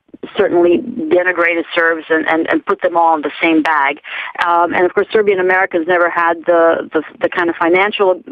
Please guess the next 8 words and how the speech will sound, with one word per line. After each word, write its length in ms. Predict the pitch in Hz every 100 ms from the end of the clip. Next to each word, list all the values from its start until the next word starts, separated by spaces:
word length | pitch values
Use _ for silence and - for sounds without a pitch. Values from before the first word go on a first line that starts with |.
| -
uh, 220 | 165 - - - - - -
ability 720 | 190 175 208 202 196 190 180 - -
and 140 | 175 -
strength 360 | - 226 202 -
to 100 | 180 -
fight 280 | 196 190 -
back 340 | 180 175 170
this 140 | 175